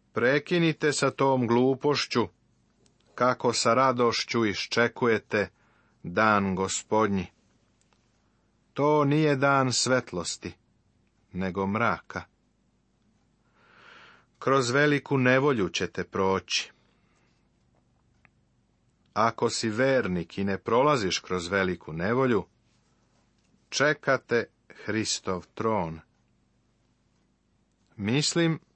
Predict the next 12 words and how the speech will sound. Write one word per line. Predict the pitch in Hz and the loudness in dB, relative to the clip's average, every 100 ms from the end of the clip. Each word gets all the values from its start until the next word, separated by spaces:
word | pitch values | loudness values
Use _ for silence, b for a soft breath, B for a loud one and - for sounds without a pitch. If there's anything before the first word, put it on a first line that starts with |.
| _ | _
da | 95 95 95 | -6 -4 -2
neće | 101 123 139 - 143 | 0 0 0 -2 0
biti | 147 139 139 | -2 -2 -6
prijatno | - 156 127 92 - 92 - _ _ _ B B B B B B B | -4 -2 0 -2 -4 -8 -8 _ _ _ B B B B B B B
kada | - 107 92 90 | -2 0 2 0
neki | 95 139 - 156 151 120 B B _ | 0 0 -2 -4 -4 -6 B B _
tamo | 101 90 90 | -4 -2 -4
dospeju. | 85 98 - - 101 90 - _ _ _ _ _ _ _ _ _ _ _ _ _ _ _ _ _ _ _ _ _ _ _ _ _ _ _ _ _ _ | -2 -2 -2 -2 -2 -4 -6 _ _ _ _ _ _ _ _ _ _ _ _ _ _ _ _ _ _ _ _ _ _ _ _ _ _ _ _ _ _
Kao | - 143 139 | 0 2 2
da | 127 | 2
bi | 113 110 | 0 -2
ko | - 156 151 135 | -2 0 2 0